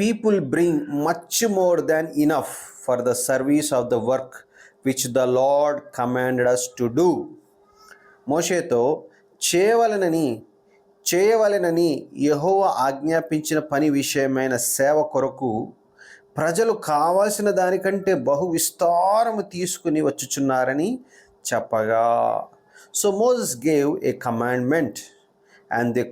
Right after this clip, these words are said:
caused it to be proclaimed throughout the camp, saying, "Let neither man nor woman do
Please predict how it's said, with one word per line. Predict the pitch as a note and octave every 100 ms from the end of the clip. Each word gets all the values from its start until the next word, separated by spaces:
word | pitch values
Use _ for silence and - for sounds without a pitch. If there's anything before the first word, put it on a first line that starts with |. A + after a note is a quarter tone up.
| -
caused | D#3 F#3+ F#3+ D3
it | D3+ -
to | C3+ C3
be | C3 B2+ B2+ -
proclaimed | B2 - - C#3 C#3 C#3 C3+ -
throughout | C3+ C#3 C#3 D3+ B2
the | B2+ - C3
camp, | C3+ A#2+ G#2 _ _ - -
saying, | C3+ B2+ C#3 G#3 - - _ _ - - _ _ D3
"Let | E3+ D3+ E3
neither | A3+ A3+ A#3 G3+
man | G3 F#3+ F#3+ F#3+ - A#2+ B2+
nor | D3 E3 D#3
woman | C#3+ C3+ B2+ B2 - A#2
do | C#3+